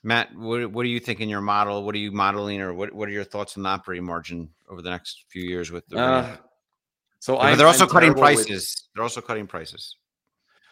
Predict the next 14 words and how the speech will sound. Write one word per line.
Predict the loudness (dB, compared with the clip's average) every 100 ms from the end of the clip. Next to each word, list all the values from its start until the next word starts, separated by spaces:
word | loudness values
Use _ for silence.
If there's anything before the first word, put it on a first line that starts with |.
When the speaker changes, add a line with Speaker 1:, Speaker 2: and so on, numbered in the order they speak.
| _ _
Speaker 2:
I, | -12 -4 -4
I'm | -2
terrible | 0 0 2 0
with | -2 -6
recall | -8 -8 -4 -2 0 -2 -2
on, | -6 -4
on | -6
stuff | -2 -4 -2
like | -4
this, | -2 -4
so | 0 0
I |
can't | 0 -4 -4
remember | -4 -4 -2